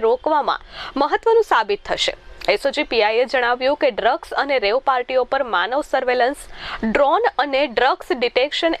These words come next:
એનાલાઇઝર મશીનના ઉપયોગથી ખાસ અભિયાન હાથ ધરવામાં આવશે. આવી ગેરકાયદે પ્રવૃત્તિમાં સામેલ લોકોને કડક સજા કરવામાં આવશે. એન ડી પી એસના કેસ માટે એન્ટી નાર્કોટિક્સ યુનિટ કાર્યરત રહેશે. એન જી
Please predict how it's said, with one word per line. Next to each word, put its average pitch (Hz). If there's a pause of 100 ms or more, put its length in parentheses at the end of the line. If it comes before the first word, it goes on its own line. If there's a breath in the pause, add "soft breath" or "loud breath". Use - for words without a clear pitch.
એનાલાઇઝર 277 (100)
મશીનના 269
ઉપયોગથી 277 (140)
ખાસ 294 (120)
અભિયાન 233
હાથ 247
ધરવામાં 202
આવશે. - (640 loud breath)
આવી 269
ગેરકાયદે 415
પ્રવૃત્તિમાં 330
સામેલ 285
લોકોને 269
કડક 254
સજા 262
કરવામાં 208
આવશે. - (360)
એન 208
ડી 208
પી 220
એસના 220 (120)
કેસ 262
માટે 240 (160)
એન્ટી 233
નાર્કોટિક્સ 247
યુનિટ 240 (120)
કાર્યરત 240
રહેશે. - (560 loud breath)
એન 320
જી 392